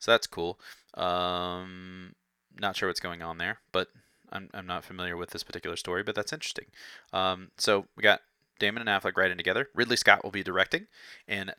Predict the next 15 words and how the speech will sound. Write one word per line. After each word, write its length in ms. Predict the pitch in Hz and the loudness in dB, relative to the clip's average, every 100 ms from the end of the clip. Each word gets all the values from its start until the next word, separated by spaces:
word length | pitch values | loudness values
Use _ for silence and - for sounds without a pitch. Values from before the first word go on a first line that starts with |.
| 95 | -2
Damon 320 | 101 104 98 | 0 0 -4
and 100 | 92 | -2
Affleck 280 | 90 92 - | -2 -2 -2
will 100 | 87 | 0
also 220 | 95 - | 2 0
be 120 | 85 | -4
in 220 | - 135 | -2 -2
the 80 | 139 | -2
film 280 | - 120 117 | 0 -2 -2
along 480 | - 104 92 95 104 | -4 -2 0 -2 -4
with 240 | 104 - - | -6 -8 -6
Adam 220 | 95 95 | -4 -4
Driver. 460 | 95 85 87 87 - _ _ _ _ _ - | 0 0 0 -4 -6 _ _ _ _ _ -10
I'm, 280 | 87 87 - | -10 -12 -12
I'm, 260 | - 95 90 | -8 -8 -8